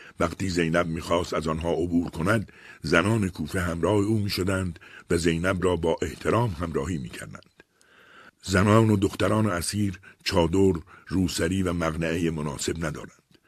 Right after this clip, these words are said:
نامردان کوفه به تماشای ناموس خدا ایستادند. عده‌ای نیز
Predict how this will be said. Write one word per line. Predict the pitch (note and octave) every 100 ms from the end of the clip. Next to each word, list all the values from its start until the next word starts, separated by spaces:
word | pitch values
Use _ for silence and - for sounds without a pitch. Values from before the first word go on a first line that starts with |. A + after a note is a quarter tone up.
| _ - - -
نامردان | E2+ F2+ E2+ F2 A2 A#2+ G2+
کوفه | F#2+ E2+ G2+ F#2 - - -
به | E2+
تماشای | F2+ F#2 D#2 - F#2 F2+
ناموس | F2 E2+ F2 F2+ F#2+
خدا | E2+ F2+ G2+
ایستادند. | C#2+ - B1+ A#1 A#1 A1+ - - - - -
عده‌ای | F2+ F2+ C#3+ B2+
نیز | A2 F#2+